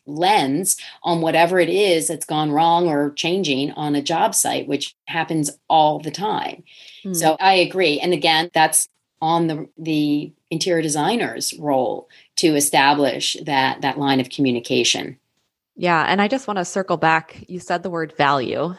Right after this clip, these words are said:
Speaker 2: and I want to highlight that because there's so much that an interior designer brings to a project and brings to that contractor relationship, which is really what you were touching on.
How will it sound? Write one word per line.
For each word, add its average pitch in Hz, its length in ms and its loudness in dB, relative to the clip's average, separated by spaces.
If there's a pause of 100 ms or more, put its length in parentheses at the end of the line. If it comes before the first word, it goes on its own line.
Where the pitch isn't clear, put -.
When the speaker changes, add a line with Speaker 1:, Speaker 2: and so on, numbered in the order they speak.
(180)
Speaker 2:
and 165 100 -4
I - 20 -2
want 160 120 0
to 147 60 -2
highlight 147 400 0
that - 280 0 (640)
because 175 560 0 (1000)
there's 220 200 2
so 247 480 0
much 185 720 0
that 180 140 2
an 175 100 4
interior 160 480 0
designer 151 420 -8
brings 147 360 -6
to - 100 -4
a 139 60 0
project 180 720 -4 (760)
and 302 180 2
brings 240 280 0
to 202 80 0
that 180 180 2
contractor 165 560 -2
relationship, 160 800 -6
which 185 140 -10
is 175 120 -8
really 180 140 -2
what 165 140 -4
you 156 80 0
were 160 100 -2
touching 208 380 -6
on. 151 260 -4